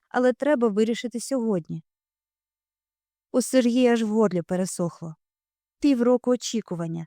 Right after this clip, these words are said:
нерви, переписка, відмови. І раптом шанс. Та проблема була в іншому.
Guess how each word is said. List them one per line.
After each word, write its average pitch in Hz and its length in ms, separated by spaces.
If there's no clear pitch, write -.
нерви, 202 480
переписка, 214 680
відмови. 208 560
І 226 120
раптом 220 520
шанс. - 640
Та 262 120
проблема 262 520
була 214 260
в 208 40
іншому. 170 560